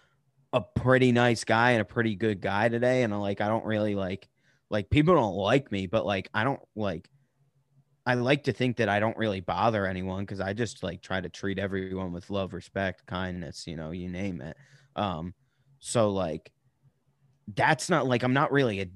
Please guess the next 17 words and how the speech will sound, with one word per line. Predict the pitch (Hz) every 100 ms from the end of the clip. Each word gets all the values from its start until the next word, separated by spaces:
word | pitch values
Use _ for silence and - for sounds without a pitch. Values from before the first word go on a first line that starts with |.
| 92 -
dick | 117 135 -
to | 110
anyone | 90 98 98 92 90 92 90 _ -
anymore. | 104 101 92 95 92 101 117
Like, | 92 78 - - _ -
I | 95 95
really, | 92 104 101 -
I | 98
try | - 101 101
hard | 87 90 107 87
not | 98 110 -
to | 76
be | 82
at | 82 -
least, | 69 98 - _ _ _ _ -
but, | 113
like, | 107 95 -